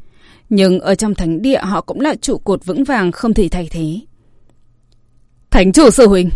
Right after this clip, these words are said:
xảy ra chuyện rồi?" Triệu Đại Chính hỏi. "Ta đi xem xem." Thánh chủ không hề nghĩ ngợi, trực tiếp rời khỏi nơi này, để lại một đám trưởng lão ngơ ngác nhìn nhau. Họ không biết đã xảy ra chuyện gì,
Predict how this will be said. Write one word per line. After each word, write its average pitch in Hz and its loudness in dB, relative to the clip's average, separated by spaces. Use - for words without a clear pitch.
xảy 214 4
ra 226 6
chuyện 269 4
rồi?" 160 -2
Triệu 214 2
Đại 180 0
Chính 170 -4
hỏi. 202 -4
"Ta 196 4
đi 196 4
xem 196 2
xem." 170 -4
Thánh 175 -2
chủ 220 0
không 233 -2
hề 196 0
nghĩ 160 -6
ngợi, 254 -2
trực - 0
tiếp 339 -2
rời 208 0
khỏi 185 -2
nơi 185 -2
này, 175 -2
để 180 -2
lại 160 -2
một 180 -2
đám 170 -4
trưởng 240 -4
lão 156 -4
ngơ 262 2
ngác 240 -4
nhìn 269 0
nhau. 165 -4
Họ 196 0
không 202 -2
biết 262 0
đã 247 0
xảy 208 -2
ra 190 -2
chuyện 196 -6
gì, 185 -6